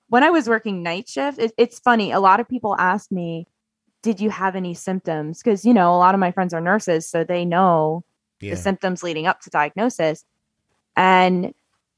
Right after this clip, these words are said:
Speaker 1: one of the symptoms I definitely noticed was that maybe, like, the six months before diagnosis,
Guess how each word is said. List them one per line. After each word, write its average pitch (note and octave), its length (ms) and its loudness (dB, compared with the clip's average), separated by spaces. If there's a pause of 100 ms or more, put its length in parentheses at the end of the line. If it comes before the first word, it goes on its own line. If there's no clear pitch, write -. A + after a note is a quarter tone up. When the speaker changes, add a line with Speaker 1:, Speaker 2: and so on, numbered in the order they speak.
(120)
Speaker 1:
one G3 400 2
of D4 120 0
the A3+ 220 2
symptoms G3+ 480 -2
I F3 100 0
definitely F#3+ 420 0
noticed D3+ 480 -2
was E3 220 -2
that E3 280 2 (500)
maybe, G#3 240 0
like, E3+ 200 2 (260)
the F#3+ 60 -18
six - 360 -6
months G3 280 2
before F3 460 -2
diagnosis, E3+ 680 -2